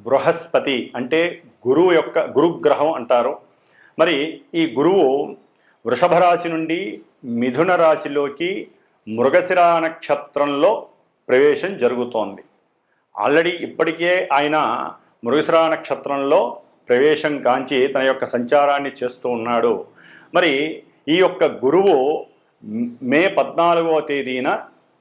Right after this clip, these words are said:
మిథున రాశిలోకి ప్రవేశించగానే మనకి ఈ యొక్క గురువు very longest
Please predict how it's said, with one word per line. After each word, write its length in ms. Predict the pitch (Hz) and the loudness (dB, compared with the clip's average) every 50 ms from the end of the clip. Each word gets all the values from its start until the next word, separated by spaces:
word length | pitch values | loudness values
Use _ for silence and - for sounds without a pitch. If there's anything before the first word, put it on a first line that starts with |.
| _ _ _ _ _ - - 117 120 123 | _ _ _ _ _ -12 -6 -4 -2 -2
మిథున 580 | 127 127 123 117 131 131 131 131 147 175 196 202 | -2 -4 -6 -4 -2 -2 0 2 2 2 2 4
రాశిలోకి 580 | 185 180 175 170 - 165 160 160 156 151 156 156 | 4 4 2 2 0 -2 -4 -2 -2 -2 -2 -4
ప్రవేశించగానే 1200 | - - 127 143 165 170 160 160 156 135 - 139 123 123 127 139 151 147 120 113 120 131 139 - _ _ _ _ _ _ _ - | -6 -4 -2 0 0 0 -2 -4 -8 -4 -2 0 0 0 0 0 0 0 -2 -4 -4 -8 -10 -14 _ _ _ _ _ _ _ -6
మనకి 680 | 107 127 165 190 190 196 170 147 147 160 165 170 160 135 160 - _ _ _ _ _ _ _ _ _ _ - | -2 0 0 0 0 0 0 0 0 -2 -4 -6 -8 -12 -14 -18 _ _ _ _ _ _ _ _ _ _ 0
ఈ 140 | 151 165 165 | 2 2 4
యొక్క 240 | 170 165 165 165 156 | 4 2 2 0 -4
గురువు 840 | 123 120 120 143 160 190 202 185 147 143 156 - - - - _ _ _ _ _ _ _ - | -2 0 0 2 4 4 4 4 4 4 2 0 -2 -8 -12 _ _ _ _ _ _ _ 0
very 300 | 117 139 165 190 196 190 | 2 2 4 4 2 2
longest 800 | 180 - 131 143 160 170 180 180 180 175 175 - - - 170 135 | 2 2 2 2 2 0 -2 -2 -2 -2 -4 -4 -4 0 0 0